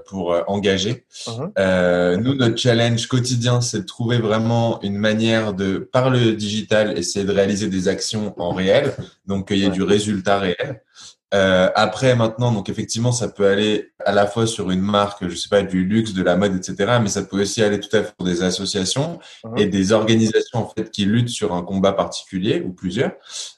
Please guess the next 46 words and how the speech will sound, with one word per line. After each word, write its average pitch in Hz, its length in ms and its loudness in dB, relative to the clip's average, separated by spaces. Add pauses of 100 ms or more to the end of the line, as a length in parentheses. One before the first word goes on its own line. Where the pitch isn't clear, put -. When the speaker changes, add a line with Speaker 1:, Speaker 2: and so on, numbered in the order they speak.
(140)
Speaker 1:
Euh, 95 520 4
mais 104 180 2
la 101 100 4
chose - 220 -2
quand 120 80 2
même 120 160 2
qui 113 80 -2
est - 100 -4
hyper 117 320 0
importante 107 460 -2
de 92 100 -2
noter, 98 460 0
c'est - 200 -4
que 101 320 -4 (320)
aujourd'hui, 135 420 4
en 139 100 0
fait, 143 180 -2
quand 101 180 -6
on 101 60 -4
va 95 120 2
proposer 131 460 -2
l'expérience, 104 880 0 (460)
pour 190 280 -2
que 147 280 0 (240)
il 110 160 2
y 117 220 4
ait - 20 6
éventuellement 104 540 0
de 104 80 -2
l'action 104 360 0
derrière 110 540 2
ou 104 60 -8
qu'il - 180 -2
y - 20 -2
ait - 40 -2
quand 110 80 2
même 113 160 2
une 107 120 -2
prise 131 300 -2
de - 60 -12
conscience, 123 500 -6 (460)
il 113 100 0
faut 131 120 4
demander 135 320 4
une 139 60 4
interaction. 120 520 0